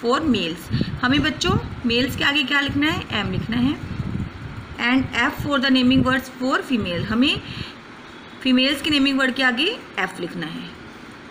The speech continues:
One has been done for you, एक आपको करके दिखाया गया है। Number one है man, Man means आदमी, है ना? ये एक मेल है तो एम लिखा हुआ है।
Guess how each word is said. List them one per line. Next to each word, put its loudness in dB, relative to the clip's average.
One 0
has 0
been 4
done -2
for -8
you, -8
एक -2
आपको 0
करके -4
दिखाया -6
गया -12
है। -14
Number 4
one 4
है 0
man, 0
Man 2
means 4
आदमी, 0
है 2
ना? 2
ये 2
एक -2
मेल 4
है -2
तो -2
एम 2
लिखा -2
हुआ -4
है। -12